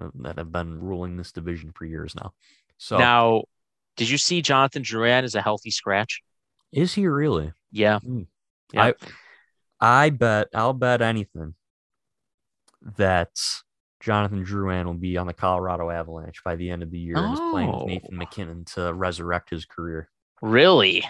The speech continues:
Speaker 1: Yeah.
Speaker 2: That's a, ooh, that's a spicy one. Uh, I want to run some names by you, and I wanna see if you could tell me anything about who these people are.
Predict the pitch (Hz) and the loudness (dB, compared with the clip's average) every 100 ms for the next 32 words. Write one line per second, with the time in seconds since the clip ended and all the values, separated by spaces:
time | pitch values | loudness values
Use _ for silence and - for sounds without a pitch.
0 | - _ - 120 185 82 - - _ 339 | -12 _ -2 4 4 2 -4 -6 _ 0
1 | 302 - - _ _ _ _ - 147 - | 0 -2 -16 _ _ _ _ 0 2 4
2 | - 101 - - 95 76 85 135 131 123 | 2 0 -2 -4 -2 -2 4 8 10 8
3 | - - - - _ - 160 226 277 214 | 6 -8 -20 -20 _ 4 6 8 4 6
4 | 208 202 - - - 190 165 143 151 196 | 6 6 2 -4 0 4 6 6 2 0
5 | - _ _ _ _ _ _ _ _ _ | -8 _ _ _ _ _ _ _ _ _
6 | _ _ _ _ _ _ _ _ _ 127 | _ _ _ _ _ _ _ _ _ 2
7 | 160 190 190 - 160 139 143 160 180 - | 4 4 0 -2 -4 0 0 0 -2 0
8 | 113 101 95 87 110 _ _ _ _ - | 0 0 -6 -16 -18 _ _ _ _ 2
9 | 127 190 165 135 143 127 127 123 143 139 | 4 6 4 2 -2 -2 -2 -2 0 0
10 | 135 127 139 131 110 107 107 107 117 110 | 0 -2 -2 -4 -6 0 0 2 -2 -6
11 | - 123 110 107 110 - | -6 -6 -2 2 2 2